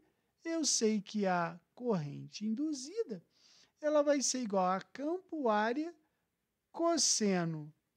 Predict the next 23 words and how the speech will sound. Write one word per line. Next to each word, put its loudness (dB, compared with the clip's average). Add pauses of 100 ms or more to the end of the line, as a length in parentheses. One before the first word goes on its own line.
(420)
do 0
ângulo 2
divididos -2
por -8
raio 0
vezes -4
a -2
variação -4 (640)
do -10
tempo, -18 (480)
né? -8 (480)
Bom, 2 (320)
o -8
que -4
a -2
gente -4
sabe 2
é 4
que -10 (260)
a 4
área, 4 (1800)
a -4
resistência -6